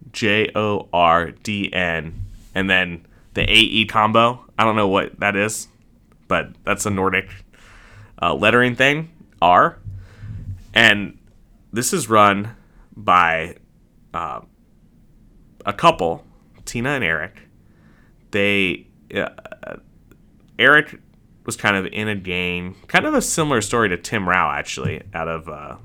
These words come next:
Berlin, but kind of in a gang, didn't know what he, what he wanted to do, was in trouble a lot, um, and then met Tina and got her pregnant,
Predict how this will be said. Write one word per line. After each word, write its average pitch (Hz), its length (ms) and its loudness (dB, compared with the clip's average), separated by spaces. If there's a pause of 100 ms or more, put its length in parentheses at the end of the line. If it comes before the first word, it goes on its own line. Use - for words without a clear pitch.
(400)
Berlin, 90 520 -4 (480)
but 113 100 -6
kind 120 160 -4
of 104 80 -4
in 147 120 -6
a 151 60 -4
gang, 110 300 2
didn't 143 160 0
know 123 120 2
what 113 80 2
he, 107 160 -2
what 98 180 -2
he 98 60 -2
wanted 90 300 -4
to 87 80 -8
do, 85 320 -4
was 85 180 -6
in 117 120 -4
trouble 87 480 0
a - 0 -
lot, 80 460 -2 (580)
um, 80 440 -2 (640)
and 92 240 -4
then 87 600 -4
met 104 320 -2
Tina 87 460 -6 (800)
and 85 460 -4 (1040)
got 98 200 2
her 107 80 -2
pregnant, 80 440 -2